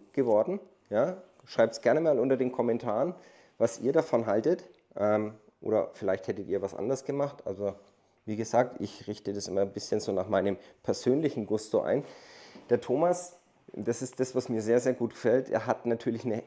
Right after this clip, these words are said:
extrem hohe Expertise, von der ich jetzt profitiert habe. Er hat gesagt, "Pass auf, Mutino, das, das und das, das sind Must-Haves, die musst du wirklich dran machen."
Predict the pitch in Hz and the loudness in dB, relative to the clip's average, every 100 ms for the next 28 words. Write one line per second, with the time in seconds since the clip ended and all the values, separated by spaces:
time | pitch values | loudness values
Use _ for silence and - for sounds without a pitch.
0 | - 117 - - - 131 117 120 107 104 | 0 0 0 -8 -2 0 2 2 2 0
1 | - 110 - 120 117 123 110 101 107 107 | -4 -8 -4 -6 -4 -4 -2 2 2 2
2 | 110 - 104 107 - 101 123 127 127 - | -4 -4 -4 -2 -4 -2 0 2 2 -2
3 | - - - 104 117 - - 104 90 120 | -18 -10 -2 2 2 0 -4 2 6 6
4 | - - - _ 110 107 117 113 110 - | 4 -16 -20 _ -6 -2 0 0 0 -8
5 | - 117 117 117 113 104 98 117 - 98 | -2 -2 0 -2 0 0 2 0 0 -8
6 | - 120 107 120 - 139 120 - 104 117 | -4 -2 0 -2 -4 -4 -4 -6 -2 -2
7 | 135 127 110 117 117 - 104 127 127 | -2 -4 -4 -4 -4 -2 0 0 0